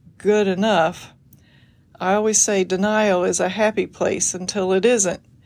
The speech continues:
Self-neglect is the most common form of elder abuse.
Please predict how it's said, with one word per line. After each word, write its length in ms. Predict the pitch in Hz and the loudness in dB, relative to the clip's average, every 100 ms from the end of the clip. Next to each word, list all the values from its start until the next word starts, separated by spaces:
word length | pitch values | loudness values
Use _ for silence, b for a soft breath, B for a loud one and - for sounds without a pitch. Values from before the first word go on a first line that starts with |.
| b b - | b b -10
Self-neglect 880 | - 202 214 220 208 202 226 208 - | -2 0 0 -4 -6 -2 -2 -2 -4
is 140 | 170 | -6
the 80 | 190 | -4
most 300 | 185 180 - | -6 -8 -8
common 400 | 226 220 226 233 | -4 -2 -2 -6
form 560 | - 226 208 175 180 - | 0 0 2 0 -4 -6
of 160 | 185 - | -8 -2
elder 320 | 196 202 190 | 0 2 0
abuse. 560 | 170 185 - - - | -2 -6 -6 -2 0